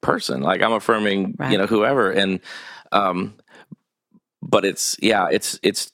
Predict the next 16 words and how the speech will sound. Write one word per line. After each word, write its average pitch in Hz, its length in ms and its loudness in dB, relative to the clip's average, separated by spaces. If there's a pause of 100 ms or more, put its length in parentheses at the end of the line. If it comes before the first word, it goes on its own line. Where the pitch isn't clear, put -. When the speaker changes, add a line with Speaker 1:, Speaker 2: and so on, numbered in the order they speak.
Speaker 1:
it's - 180 0
tricky 98 500 2
if - 320 -2 (220)
every 104 320 2
other 117 260 2
human 92 360 0
on 87 120 2
the 87 160 0
earth, 85 300 -2 (100)
that 92 220 0
means 87 240 -2
we 87 140 0
agree. 82 480 0
Speaker 2:
Yeah. 170 220 0 (180)
Speaker 1:
Yeah. - 260 2 (400)
Speaker 2:
Yeah. 180 200 -16